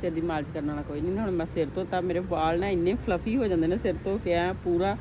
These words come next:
ਕੀ ਕਹਿੰਦੇ ਹੁੰਦੇ ਪੰਜਾਬੀ 'ਚ ਆਲਣਾ ਹੀ ਬਣ ਜਾਂਦਾ ਹੈ। ਤੇ ਧੁੱਪੇ ਬੈਠੇ ਸੀ, ਸਿਰ ਸੁਕਾ ਰਹੀ ਹਾਂ ਮੈਂ। ਮੈਂ ਕਿਹਾ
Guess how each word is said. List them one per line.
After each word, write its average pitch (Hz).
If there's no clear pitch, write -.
ਕੀ 190
ਕਹਿੰਦੇ 196
ਹੁੰਦੇ 202
ਪੰਜਾਬੀ 175
'ਚ -
ਆਲਣਾ 175
ਹੀ 214
ਬਣ 208
ਜਾਂਦਾ 143
ਹੈ। 214
ਤੇ 151
ਧੁੱਪੇ 170
ਬੈਠੇ 143
ਸੀ, 180
ਸਿਰ 165
ਸੁਕਾ 143
ਰਹੀ 135
ਹਾਂ 170
ਮੈਂ। 180
ਮੈਂ 202
ਕਿਹਾ 185